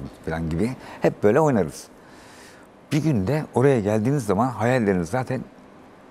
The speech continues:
bir anda da müthiş bir olay olur. Ama amacınız hiçbir zaman sakın yanlış anlaşılmasın. Ya yerel şehrimde Nazilli Spor'da olur veya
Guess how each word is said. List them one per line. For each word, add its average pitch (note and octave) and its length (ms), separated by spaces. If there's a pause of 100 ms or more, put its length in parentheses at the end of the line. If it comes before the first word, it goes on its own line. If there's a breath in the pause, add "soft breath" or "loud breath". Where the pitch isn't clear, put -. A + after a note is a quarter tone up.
(220)
bir F#3 80
anda F#2 320
da C#3+ 180 (260)
müthiş A#2+ 340
bir A2 60
olay F#2+ 220
olur. D2+ 240 (580)
Ama C#3+ 320 (560 loud breath)
amacınız B2+ 540
hiçbir C#3+ 240
zaman G#2 200
sakın A#2+ 320
yanlış G2+ 400
anlaşılmasın. E2 720 (320 loud breath)
Ya C#3+ 180
yerel A2+ 460
şehrimde G2+ 720
Nazilli F#2+ 380
Spor'da E2 360
olur G2 240 (1500)
veya D3 320